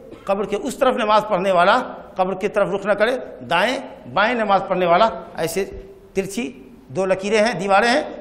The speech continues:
اور یہ دیوار ہے مثلث زاویہ، شمالی جانب میں، کہ کسی طرف سے بھی اگر حجرے کے باہر سے دائیں بائیں اور پیچھے سے اگر کوئی نماز پڑھتا ہے تو اس کا رخ قبلہ کی طرف ہوتا ہے، قبر شریف کی طرف نہیں ہوتا ہے۔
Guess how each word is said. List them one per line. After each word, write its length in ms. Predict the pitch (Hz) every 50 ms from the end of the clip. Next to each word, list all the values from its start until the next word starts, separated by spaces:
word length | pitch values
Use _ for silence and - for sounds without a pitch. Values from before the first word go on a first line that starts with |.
| - -
اور 120 | - 156 156
یہ 140 | 160 170 160
دیوار 320 | 151 165 160 180 196 196
ہے 360 | 180 214 277 269 - - - - - - -
مثلث 400 | 175 175 - 202 196 208 214 175
زاویہ، 300 | 175 - - - - 247 262 262 - - - - - - -
شمالی 480 | - - - 220 247 262 285 302 285
جانب 300 | 226 240 214 190 185 170
میں، 160 | 160 185 214 233 - - - - - - -
کہ 100 | - 208
کسی 300 | 196 - 220 202 - 311
طرف 220 | 302 294 262 247
سے 120 | - 254 233
بھی 160 | 196 226 226
اگر 180 | 190 170 196 196 208 190 - - - - - -
حجرے 240 | 196 165 202 208 196
کے 120 | 202 202
باہر 300 | 180 - 180 180 175 202 - -
سے 80 | 214
دائیں 260 | 175 180 170 190 202 196
بائیں 240 | 156 160 175 208
اور 120 | 214 190 180
پیچھے 340 | - - 226 - - 247 214
سے 100 | 190 196
اگر 140 | 175 180
کوئی 200 | 180 - 220 226 226 - - - -
نماز 260 | 143 160 190 - - -
پڑھتا 240 | - 170 156 - 170
ہے 40 | 165
تو 120 | - -
اس 100 | 156 -
کا 120 | - 160 175
رخ 200 | 240 269 - - - - - - - -
قبلہ 240 | - 220 214 240 254
کی 140 | 240 240 208
طرف 180 | - 190 170 135
ہوتا 240 | 160 165 165 147
ہے، 60 | 175 190 - - - - -
قبر 180 | 175 165 185
شریف 320 | - - - 160 165 160 -
کی 60 | 170
طرف 200 | - 196 226 240 - - - - - - - -
نہیں 260 | 131 170 208 208 160
ہوتا 320 | 117 131 131 - 123 104
ہے۔ 60 | -